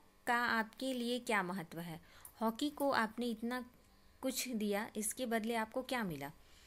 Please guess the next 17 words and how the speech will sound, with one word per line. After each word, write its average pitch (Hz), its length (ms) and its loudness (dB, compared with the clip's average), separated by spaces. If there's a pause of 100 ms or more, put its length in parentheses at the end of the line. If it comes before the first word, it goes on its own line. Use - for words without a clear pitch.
(840)
कुछ 302 200 2
रुपये 277 320 0
इनाम 233 360 2
में 262 140 0
मिले 262 260 0
थे, 302 140 -4
मगर 233 300 0
आज 214 220 2
खिलाड़ियों 220 480 2
को 240 120 -4
जितना 214 380 -4
मिलता 196 320 -2
है 247 180 -4
उसके 233 260 -2
मुकाबले, 208 540 -2
अ, 427 60 -6 (880)
पहले 214 340 2